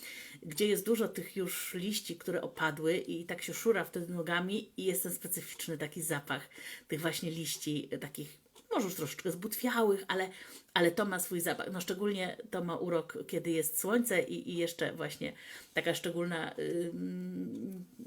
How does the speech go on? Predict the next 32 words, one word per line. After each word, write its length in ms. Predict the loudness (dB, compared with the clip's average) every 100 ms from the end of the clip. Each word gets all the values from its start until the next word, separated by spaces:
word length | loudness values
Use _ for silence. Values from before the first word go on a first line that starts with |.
| -6 -8 -10 -18 -18 -18 -18 -20 -10 -8 -8 -12 -16 -20 -20 _ _ -14 0
taki 160 | 2 4
szczególny 360 | 4 8 8
kolor, 500 | 6 4 6 6 4
prawda? 480 | -2 -2 0 0 0 -2
Przyświecające 680 | -6 -4 -2 2 2 2 0
słońce 300 | 2 2 0
przez 200 | -2 -4
te 100 | -2
liście 280 | -4 -4 -2
drzew, 280 | 0 0
to 100 | 0
wszystko 260 | -4 -4 -4
jest 80 | -4
takie 220 | -2 -2
żółto-pomarańczowe 920 | -2 -4 -4 -2 -2 -2 -2 -2 0
i 60 | 0
taka 180 | -2 -4
jest 140 | -4
poświata, 500 | -8 -2 -2 0 -4 -6 -16 -14 -14 -12 -2
a 80 | 2
czasami 380 | 2 2 2 2
jeszcze 200 | 4 4
lekka 320 | 4 0 -2
mgiełka. 580 | 4 6 4 4 -4 -4 _ _ -18 -8
No 260 | -2 0
to, 200 | 2 2
to, 200 | 2 -2
to 120 | 0 0
jest 120 | -2
już 120 | -4
przepięknie. 640 | -6 0 2 2 0 -8 -8 -18 -16 -14 -16 -18 -8
Yy, 80 | 2